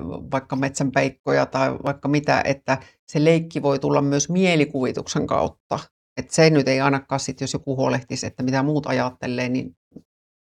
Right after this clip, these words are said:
jos ei kerro kellekään, niin kukaan ei edes tietäisi.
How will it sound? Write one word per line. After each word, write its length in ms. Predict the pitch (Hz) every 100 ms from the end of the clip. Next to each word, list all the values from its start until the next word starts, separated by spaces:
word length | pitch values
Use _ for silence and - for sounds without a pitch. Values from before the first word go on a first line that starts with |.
| _ _
jos 140 | 127 -
ei 100 | 165
kerro 220 | 190 170
kellekään, 560 | 165 147 139 139 - 135
niin 120 | 135
kukaan 320 | 139 139 135
ei 120 | 139
edes 260 | - 151 -
tietäisi. 880 | 160 151 147 - 196 165 165 165